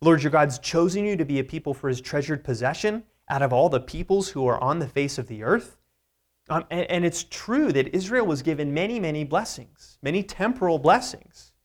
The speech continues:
And they knew about the true God longer than any other nation on earth. Uh, Romans nine four and five, the Apostle Paul describes many of these blessings. He says, "They are Israelites. To them belong the adoption, the glory,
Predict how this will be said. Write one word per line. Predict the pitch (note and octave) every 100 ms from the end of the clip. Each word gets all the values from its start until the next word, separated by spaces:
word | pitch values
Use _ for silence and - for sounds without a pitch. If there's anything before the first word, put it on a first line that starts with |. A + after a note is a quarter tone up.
| _ _ _ _ -
And | E3
they | F3+ F#3
knew | F#3 D4 F4
about | F#3+ D3+
the | D3
true | - D3
God | B2+ B2 C3
longer | C3 D#3 E3+
than | C3+ B2+
any | C#3+ F#3 C#4
other | G3+ C#3+
nation | B2+ B2+ D3+ C#3
on | C#3
earth. | A#3+ E4 - _ _ _ _ _ _ _ _ _ _ -
Uh, | D#3+
Romans | D#3+ F3+ C3+
nine | C#3+ F#3+
four | F#3 C#3
and | C#3
five, | C#3+ F3
the | E3+
Apostle | B2+ D#3 D#3 D3+
Paul | - F3
describes | C#3+ - D#3 G3 C3 - - -
many | D#3 F#3 G3+
of |
these | F3 D3
blessings. | D3 G#3 - B2 -
He | C3
says, | - B2
"They | E3
are | F3
Israelites. | F3 A#3+ G#3+ - - - - _ _ _ _ _ _ _ _ _ _ -
To | D#3+
them | D#3 F3+
belong | D#3+ C#3 C3+
the | B2+
adoption, | - A#2 C#3+ - G#3+ A3+ - _ _ -
the | C3+
glory, | A#2+ B2 A#2 B2+ G3 A3+